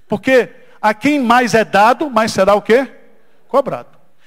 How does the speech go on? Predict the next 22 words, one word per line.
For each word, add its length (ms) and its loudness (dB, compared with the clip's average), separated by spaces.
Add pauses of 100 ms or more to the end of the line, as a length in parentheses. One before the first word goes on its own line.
(140)
Então 200 0
significa 520 -6
o 40 -6
seguinte, 320 -10
se 120 -12
nós 220 -6
temos 300 -12
todos 560 0
esses 340 -2
privilégios 760 -2
da 100 -2
nova 220 -4
aliança, 560 -4 (640)
nós 280 2
não 120 -6
podemos 540 -10
ter 180 -8
uma 160 -10
vida 440 -12 (440)
de 100 -14
coração 480 -6
duro, 280 -16